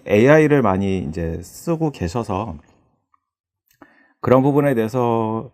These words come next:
그전보다는 많이 익숙해지셨죠? 근데, 어, 그래도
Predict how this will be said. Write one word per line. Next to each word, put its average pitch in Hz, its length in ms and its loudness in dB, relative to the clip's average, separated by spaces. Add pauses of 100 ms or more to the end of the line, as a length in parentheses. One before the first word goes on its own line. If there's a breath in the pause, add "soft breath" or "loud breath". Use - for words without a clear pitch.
(120)
그전보다는 127 600 2
많이 95 240 -2
익숙해지셨죠? 110 840 -6
근데, 95 500 0
어, 90 420 -4
그래도 143 380 -2